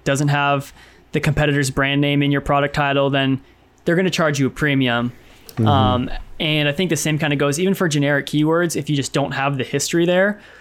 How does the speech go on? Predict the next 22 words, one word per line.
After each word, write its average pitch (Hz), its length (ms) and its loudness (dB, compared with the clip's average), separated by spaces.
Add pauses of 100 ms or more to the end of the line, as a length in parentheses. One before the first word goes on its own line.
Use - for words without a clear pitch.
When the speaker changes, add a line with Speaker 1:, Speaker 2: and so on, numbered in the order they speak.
(140)
Speaker 1:
So 180 120 0
sometimes 226 380 2
I 165 80 2
do 156 240 2
think 185 300 0
of, 170 480 0 (100)
you 185 100 2
know, 151 140 2
bidding 156 300 0
on 151 120 2
those 143 340 -2 (120)
non-brand 143 580 0
keywords 139 300 0
with 139 100 -4
really 139 160 0
high 131 220 -4
C 139 180 -2
P 135 140 -2
Cs 147 500 0 (400)
as 143 220 -2
an 131 80 0
investment 156 560 -2